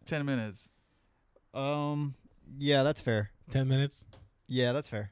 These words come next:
Speaker 3: Yeah.
Speaker 2: We'll do it for about ten minutes. Uh, 'cause I do wanna drink more beer, so.
Speaker 3: So
Speaker 1: Take a
Speaker 3: if,
Speaker 1: whiff.
Speaker 3: uh, since you have, uh, three shots, you should add up your ten minutes so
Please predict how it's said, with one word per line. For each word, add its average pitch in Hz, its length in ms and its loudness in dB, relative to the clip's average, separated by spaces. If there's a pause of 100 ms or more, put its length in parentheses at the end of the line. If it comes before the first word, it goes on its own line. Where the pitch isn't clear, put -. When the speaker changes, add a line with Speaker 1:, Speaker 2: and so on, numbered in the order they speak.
(140)
Speaker 3:
Yeah. - 120 -14
Speaker 2:
We'll 135 100 -6
do 135 80 2
it 131 60 -2
for 127 140 -2
about 110 160 -2
ten 104 120 -4
minutes. 101 280 -6 (440)
Uh, 127 240 0
'cause 135 140 -6
I 151 80 2
do 165 120 2
wanna 139 200 2
drink 120 200 -6
more 110 160 -4
beer, 95 260 -4 (120)
so. 101 280 -8 (640)
Speaker 3:
So - 220 -6
Speaker 1:
Take 156 240 2
a 127 40 6
Speaker 3:
if, 120 60 4
Speaker 1:
whiff. 143 320 4
Speaker 3:
uh, 139 360 4
since 135 300 -6
you 165 140 2
have, 143 420 0
uh, 107 480 -2 (240)
three 139 220 -2
shots, 117 440 -6
you 123 120 -6
should 123 140 -8
add 123 220 -6
up 123 160 -4
your 117 120 -4
ten 120 260 -4
minutes 113 300 -4
so 104 240 -8